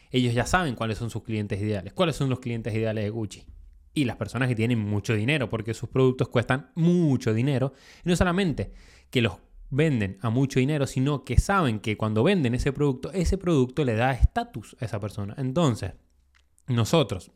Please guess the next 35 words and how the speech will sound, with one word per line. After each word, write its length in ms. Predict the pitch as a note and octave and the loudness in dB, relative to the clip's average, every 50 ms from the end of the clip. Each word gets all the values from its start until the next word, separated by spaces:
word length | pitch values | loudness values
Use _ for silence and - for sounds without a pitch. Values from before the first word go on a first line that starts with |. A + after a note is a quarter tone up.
| - - | -20 -18
<clears throat> 460 | - - B2+ - - - - - - | -14 -14 -14 -14 -16 -20 -20 -14 -6
como 180 | - B2 A2+ G#2+ | -2 -2 0 0
peluqueros 400 | - G#2+ G#2+ G#2+ - F3 F3 E3 | 0 0 -2 0 0 0 -2 -2
caninos, 440 | - F3 F3+ E3 B2+ B2+ C#3 - - - - - - - - _ | -2 -2 0 0 0 0 -2 -4 -8 -16 -20 -20 -20 -20 -10 _
¿qué 140 | - F#3+ E3 | 0 0 0
tenemos 240 | E3 D3+ C3+ B2 - | 2 0 0 0 0
que 80 | - | 0
buscar? 380 | A#2 G#2 - - G#2+ G2+ - - - | 0 0 0 -2 -4 -4 -6 -4 -2
Y 260 | E3 B2+ A2+ - - - - - - | 0 0 0 -2 -8 -18 -20 -18 -12
que 140 | - B2+ B2 | -8 -6 -2
cuando 220 | - A#2 G#2+ G#2+ | -2 -2 0 0
hagamos 260 | A2+ C3 D#3+ E3 D#3+ D3+ | 0 2 2 4 4 4
ese 120 | - C#3 | 2 0
corte 260 | - D#3 D3 C#3+ D#3 | 0 0 0 0 0
de 20 | D3 | 0
pelo, 220 | - G3 F#3 C#3+ | 0 0 2 2
cuando 200 | B2 A2+ A2 A2 | 2 2 0 0
ofrezcamos 480 | - - - - - C3 C#3 C#3+ - C#3+ | -2 -2 -4 -4 -2 -2 0 0 0 0
ese 80 | B2 | 0
servicio, 320 | C3+ C3+ G3 F#3+ - - - | 0 0 0 2 0 0 0
cuando 300 | B2 A2 G#2 G2 F#2+ F#2 | 0 0 0 0 0 0
demos 320 | F#3+ A3+ G#3 C3+ G#2 A#2 | 2 2 2 0 0 0
ese 180 | A2 - B2+ G#2+ | 0 0 0 0
servicio, 560 | - A#2 B2+ C3 A#2+ G#2+ - B2 B2+ - - - | 0 0 0 0 0 0 -2 -4 -6 -6 -6 -6
esa 240 | D3 - C3 A#2+ | -4 -2 -2 0
persona 500 | A#2 - A#2 - - D3+ D3 B2+ B2+ A#2+ | 0 -2 -2 -2 0 0 2 2 0 -2
se 120 | - - - | -2 0 0
sienta 760 | D3 - - D#3 D3+ D3 C3 A#2+ A2 - A#2+ A#2 - - _ _ _ _ _ _ - | 0 0 0 -2 -2 -2 -2 -2 -2 -2 -2 -2 -4 -6 _ _ _ _ _ _ -2
autorrealizada, 1160 | G#2+ G#2+ G#2 - A2 G2+ - G2 A2 A#2 G#2+ G2+ G#2 G#2 G2+ - - D3+ C#3+ B2 A#2+ B2 A#2+ | -2 0 0 0 0 -2 -2 -2 -2 -2 -2 0 -2 -4 -4 0 0 2 2 2 2 0 -2
decir, 440 | A2 G#2 - - B2+ B2+ A#2+ - - _ _ _ _ _ _ _ _ _ - | -4 -4 -2 0 -2 -2 -2 -4 -18 _ _ _ _ _ _ _ _ _ -4
"Qué 180 | - D3 D#3+ D#3+ | -2 0 2 4
bueno 480 | C#3+ C3 D3 D#3 D3 C3+ C3 C#3+ C#3 | 6 6 8 8 8 6 4 2 0
que 140 | - - A2 | 0 0 2
esta 220 | G#2 - A#2+ A2+ | 4 4 2 2
persona, 600 | A#2+ C3+ B2+ - - D3+ A#2+ A2 A#2 B2+ D3+ C#3+ | 0 0 0 2 2 2 2 2 0 -2 -6 -8